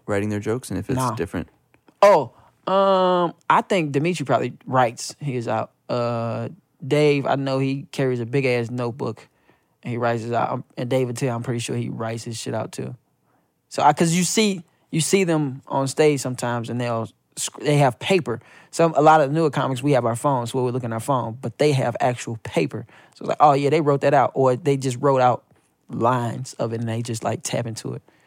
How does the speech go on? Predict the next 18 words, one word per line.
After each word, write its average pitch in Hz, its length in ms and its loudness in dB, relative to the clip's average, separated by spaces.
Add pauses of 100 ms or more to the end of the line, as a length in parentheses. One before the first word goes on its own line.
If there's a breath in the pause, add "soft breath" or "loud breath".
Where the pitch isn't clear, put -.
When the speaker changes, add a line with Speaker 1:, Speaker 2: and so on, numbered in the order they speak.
Speaker 1:
Do - 100 -6
you 123 80 0
rewatch 104 460 0
all 98 140 -4
of 95 120 -6
your 92 440 -4 (240)
sets? - 520 -8 (180)
Speaker 2:
No, 151 200 4
I 131 180 0
listen 147 240 -2
to 127 100 -4
'em 117 100 -6
though. 113 200 -8 (180)
I 131 120 6
listen 135 220 0
to 127 60 -10
certain 135 320 -2
ones, 127 420 -4